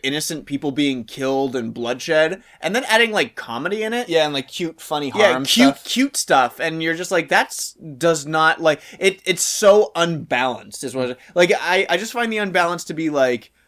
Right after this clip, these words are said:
Speaker 1: "Oh, I did this funny, do you think there'll be cat girls in this fantasy world? Genocide." And you're like, "W-, uh,"
Speaker 2: <laughs> Boo,
Speaker 1: uh, yeah.
Speaker 2: pick a plot line.
Speaker 1: <laughs> Boo.
Speaker 2: <laughs>
Speaker 1: Like, I was like, "Oh,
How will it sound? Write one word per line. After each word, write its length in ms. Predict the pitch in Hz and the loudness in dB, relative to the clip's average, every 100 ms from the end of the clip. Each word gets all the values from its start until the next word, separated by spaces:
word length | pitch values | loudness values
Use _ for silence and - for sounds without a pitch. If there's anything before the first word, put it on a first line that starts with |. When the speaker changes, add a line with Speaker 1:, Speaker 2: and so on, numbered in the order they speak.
| _ _ _ 165 | _ _ _ 0
Speaker 1:
"Oh, 240 | 247 262 | 6 6
I 80 | 240 | 6
did 140 | 254 | 4
this 140 | 247 262 | 0 2
funny, 280 | 254 233 | 4 4
do 140 | 151 147 | 0 -2
you 80 | 143 | -2
think 160 | 170 | -2
there'll 120 | 175 | -2
be 120 | 156 143 | 0 -4
cat 320 | - 135 - | -2 -4 -2
girls 260 | 196 202 | -2 -2
in 80 | 220 | -4
this 160 | 233 233 | -8 -6
fantasy 380 | 233 240 226 254 | -6 -6 -4 -2
world? 340 | 254 277 240 139 | 2 2 2 -4
Genocide." 800 | 139 175 165 117 147 107 - - - - | 2 4 4 2 -2 -2 -4 -12 -18 -10
And 140 | 156 | -2
you're 120 | 151 143 | 2 2
like, 140 | 123 | 0
"W-, 260 | 110 120 123 - | -4 -12 -12 -4
uh," 480 | 127 131 127 120 117 - | 2 6 6 4 0 -8
Speaker 2:
<laughs> 40 | _ | _
Boo, 80 | 190 | 8
Speaker 1:
uh, 460 | 185 196 190 190 185 | 10 12 12 12 12
yeah. 180 | 190 170 | 12 10
Speaker 2:
pick 120 | 262 | 10
a 40 | 214 | 8
plot 320 | 220 214 208 | 10 10 12
line. 500 | 202 202 196 190 185 | 12 12 10 6 6
Speaker 1:
<laughs> 0 | |
Boo. 840 | 196 202 202 196 190 190 185 170 143 | 8 10 10 10 8 6 6 4 2
Speaker 2:
<laughs> 40 | - - | -6 2
Speaker 1:
Like, 280 | 165 165 165 | 4 4 2
I 180 | 139 160 | 4 4
was 140 | 147 | 6
like, 140 | 156 147 | 2 4
"Oh, 480 | 131 208 131 123 | 6 6 4 2